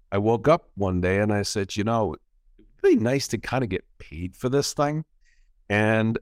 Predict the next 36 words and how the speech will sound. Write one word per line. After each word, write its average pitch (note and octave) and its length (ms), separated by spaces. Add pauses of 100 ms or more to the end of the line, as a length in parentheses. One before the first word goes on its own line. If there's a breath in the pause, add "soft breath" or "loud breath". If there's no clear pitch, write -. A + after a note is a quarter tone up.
that's B2+ 260
exactly B2+ 400
what G#2+ 160
happened. A#2 340
I, F2+ 300
uh, F2+ 220 (100)
moved, B2+ 460 (100)
uh, F#2+ 360
subsequently F#2+ 920
from F2 440 (500)
the G#2 260
East A#2 260
Coast G#2 480
to F2+ 280
Saint - 320
Louis, G2 380
Missouri, F2+ 420
which E2 220
is F2 160
where F2+ 160
I - 20
now F#2 240
reside, F#2 480 (600)
was G2 200
working G#2+ 380
with B2 120
a B2 40
chiropractor. F2 720
And, F#2 300
uh, F2 260
Pat - 320
said F#2+ 280
to G2 80
me, F#2+ 200
"Hey, F#2+ 140
Drew, A2 360